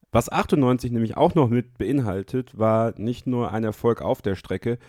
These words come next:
sondern auch, äh, etwas ganz Wichtiges, was neben der Strecke passiert ist, was dann durchaus der finanzielle Höhepunkt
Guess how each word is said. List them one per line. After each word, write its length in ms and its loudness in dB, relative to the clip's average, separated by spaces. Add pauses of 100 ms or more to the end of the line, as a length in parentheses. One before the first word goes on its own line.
(180)
sondern 360 2
auch, 280 2
äh, 300 -12
etwas 300 -4
ganz 280 2
Wichtiges, 420 0
was 120 2
neben 280 6
der 100 6
Strecke 320 -6
passiert 420 -4
ist, 220 -8
was 300 -4
dann 180 0
durchaus 480 0
der 140 -2
finanzielle 640 -2
Höhepunkt 580 0